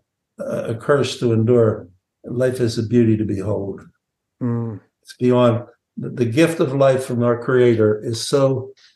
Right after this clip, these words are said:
Speaker 1: huge and so profound and so absolute that it's beyond, uh, I don't know, you, there aren't words to describe it. I actually feel that way today.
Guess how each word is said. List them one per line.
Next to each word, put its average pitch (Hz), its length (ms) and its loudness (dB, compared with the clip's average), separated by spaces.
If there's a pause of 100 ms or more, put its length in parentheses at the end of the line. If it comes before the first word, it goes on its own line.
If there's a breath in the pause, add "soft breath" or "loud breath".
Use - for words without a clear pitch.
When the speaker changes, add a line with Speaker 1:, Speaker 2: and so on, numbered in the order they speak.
(180)
Speaker 1:
huge 120 320 2
and 107 160 -4
so 135 220 -4
profound 113 540 -2
and 104 100 -6
so - 240 -4
absolute 120 800 -2 (720)
that 113 140 -6
it's 110 260 0
beyond, 113 600 0
uh, 104 360 -2
I 113 100 -4
don't 120 200 2
know, 101 80 -4
you, 107 200 -6 (480 soft breath)
there 131 100 -2
aren't 139 180 2
words 123 180 2
to 113 80 -2
describe 110 480 0
it. - 160 -8
I 123 200 2
actually 123 340 0
feel 123 160 0
that 107 160 -2
way 98 160 -4
today. 101 340 -6